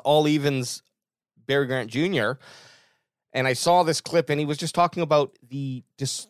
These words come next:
the difference between, like, a handful of N F L teams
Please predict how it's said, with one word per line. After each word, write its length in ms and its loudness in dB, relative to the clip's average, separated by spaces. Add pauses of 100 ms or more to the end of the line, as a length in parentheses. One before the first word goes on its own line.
(140)
the 160 -14
difference 600 -2
between, 720 -8 (640)
like, 420 -4 (460)
a 60 -8
handful 440 -2
of 80 -2
N 140 -2
F 100 -4
L 140 0
teams 380 -6